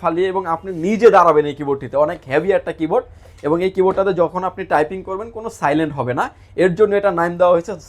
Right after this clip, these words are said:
সাইলেন্ট নাইনটি এইট। দুইটা কালারই আমাদের কাছে অ্যাভেলেবেল আছে, সানসেট কালার এবং হচ্ছে ব্ল্যাক কালার। এবং এই কিবোর্ডটির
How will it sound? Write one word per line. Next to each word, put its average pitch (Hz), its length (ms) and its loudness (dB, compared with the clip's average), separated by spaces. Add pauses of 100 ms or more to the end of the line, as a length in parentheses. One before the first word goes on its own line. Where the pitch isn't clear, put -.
সাইলেন্ট 160 400 2
নাইনটি 160 320 -4
এইট। 226 100 2 (220)
দুইটা 170 260 2
কালারই 170 320 4
আমাদের 165 240 -2
কাছে 165 180 -6
অ্যাভেলেবেল 170 440 0
আছে, 190 180 -16
সানসেট 156 400 -2
কালার 196 280 2
এবং 156 180 0
হচ্ছে 190 200 -4 (380)
ব্ল্যাক 139 220 4 (100)
কালার। 107 220 0 (320)
এবং 151 180 -2
এই 214 60 4 (200)
কিবোর্ডটির 214 420 0